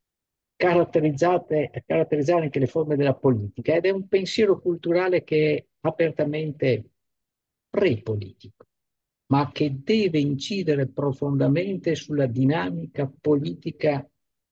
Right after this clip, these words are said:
in questo tempo caratterizzato da crisi profonde, climatiche, economico-finanziarie, di organizzazione dei sistemi sanitari e purtroppo di presenza di forme belligeranti che creano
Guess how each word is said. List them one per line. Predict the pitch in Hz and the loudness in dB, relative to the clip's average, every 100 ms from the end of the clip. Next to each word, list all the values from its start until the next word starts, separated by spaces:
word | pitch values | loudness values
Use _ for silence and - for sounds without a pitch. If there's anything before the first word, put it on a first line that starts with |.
| _ _ _ _ _ _ - | _ _ _ _ _ _ 0
in | 139 | 2
questo | 165 160 160 | 4 2 0
tempo | - 147 127 117 123 | 4 6 6 4 0
caratterizzato | - 135 127 135 123 151 139 127 | 2 2 2 0 2 0 0 0
da | 113 | -2
crisi | - 151 139 127 | -2 -8 -4 -6
profonde, | - 123 110 160 151 120 110 | -2 -4 0 2 4 4 2
climatiche, | 107 113 110 120 135 - 107 110 | -2 -2 0 2 0 -2 -4 -4
economico-finanziarie, | 107 123 127 127 117 107 113 107 107 - 101 117 123 107 101 | -2 0 2 0 -2 -8 -4 -2 -2 -4 -6 -4 -4 -6 -6
di | 131 | -2
organizzazione | 131 139 135 127 131 - 139 | 0 2 2 2 -2 0 -2
dei | 120 113 | 0 -2
sistemi | - 110 127 120 | -2 -2 0 0
sanitari | 107 107 104 104 123 127 110 107 | 0 0 0 0 -2 -2 -6 -8
e | - | -8
purtroppo | 170 139 175 180 151 | -10 -2 -2 0 -2
di | 135 | -2
presenza | - 131 123 139 160 151 - 139 131 _ _ _ | 0 0 2 2 0 -4 -2 -2 -2 _ _ _
di | - | -6
forme | 139 208 208 170 160 | -2 2 2 2 -2
belligeranti | 131 135 185 175 165 160 156 143 170 190 - - | 0 2 2 2 -4 0 2 2 -2 -6 -10 -4
che | 135 | -4
creano | - 143 139 131 127 120 113 104 | 0 0 2 2 2 0 -2 -6